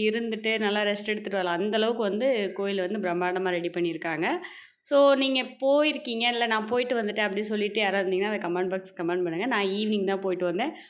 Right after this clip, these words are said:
கும்பாபிஷேகத்தப்ப கண்டிப்பா வந்து கூட்டமா இருந்திருக்கும் போல. நான் இங்க மழை பெஞ்சிட்டு இருக்கறனால என்னால போக முடியல.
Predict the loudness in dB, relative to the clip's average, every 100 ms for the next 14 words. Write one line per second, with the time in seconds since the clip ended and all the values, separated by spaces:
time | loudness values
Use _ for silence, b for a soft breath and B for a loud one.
0 | _ 0 4 6 4 0 -2 -2 -4 0
1 | 0 2 2 0 0 0 0 -2 -4 -2
2 | -2 0 0 -2 -2 -2 -2 0 -2 -4
3 | B B 0 2 2 2 4 4 4 4
4 | 4 2 -2 0 2 2 2 2 2 2
5 | 2 0 0 -2 0 0